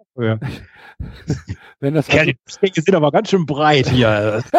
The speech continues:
Speaker 2: <laughs> Wenn das also
Speaker 1: Schon
Speaker 2: eher so rund wird.
Speaker 1: <laughs> Ja, genau.
Speaker 2: Ich finde trotzdem, dass hundertfünfundzwanzig Jahre noch viel, viel, viel hässlicher.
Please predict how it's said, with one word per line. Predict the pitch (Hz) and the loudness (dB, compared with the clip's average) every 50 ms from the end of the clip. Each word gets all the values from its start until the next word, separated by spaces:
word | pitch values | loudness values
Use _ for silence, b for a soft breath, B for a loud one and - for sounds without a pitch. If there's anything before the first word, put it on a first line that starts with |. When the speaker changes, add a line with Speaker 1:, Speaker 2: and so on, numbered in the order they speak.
| - - - 151 | 0 0 -2 -6
Speaker 2:
<laughs> | 131 165 170 - - - - - | -6 -6 -8 -10 -14 -16 -8 -4
Wenn | 165 175 180 | 0 2 2
das | 185 165 | 2 2
also | 160 180 - 170 | 2 0 0 0
Speaker 1:
Schon | - - | 0 2
Speaker 2:
eher | 170 185 175 156 | 4 4 4 4
so | 143 147 | 2 0
rund | 131 127 147 185 208 233 - - - 123 | 0 2 0 0 0 -2 -6 -12 -12 -6
wird. | 120 127 165 - - - _ _ _ _ _ _ _ _ _ | -4 -4 -4 -4 -6 -12 _ _ _ _ _ _ _ _ _
Speaker 1:
<laughs> | - - - | -4 -2 0
Ja, | 185 147 131 120 - 170 147 | 2 2 2 2 2 0 0
genau. | 139 - 147 160 160 117 110 113 B B B B B B | 0 -2 -2 -2 -2 -2 -4 -6 B B B B B B
Speaker 2:
Ich | 143 - - | -4 -2 -2
finde | 262 302 - | -2 -2 -2
trotzdem, | - - 247 - - - 185 143 | -2 -2 -2 -2 -2 -2 -2 0
dass | 135 135 - - | 0 0 0 0
hundertfünfundzwanzig | 180 175 156 139 - 151 143 143 - 143 139 131 - | 0 0 0 0 -2 -4 -6 -4 -4 -4 -4 -4 -4
Jahre | - 131 123 123 131 | -2 -2 -2 -2 -2
noch | 127 131 135 - | -4 -4 -6 -6
viel, | - - 151 139 | -4 -4 -4 -4
viel, | - - - 170 151 143 | -4 -4 -2 -2 -2 -2
viel | - - 151 127 | -2 -4 -2 -2
hässlicher. | 123 123 107 - - 107 - - 113 101 - | -2 -2 -4 -4 -8 -12 -12 -12 -14 -14 -16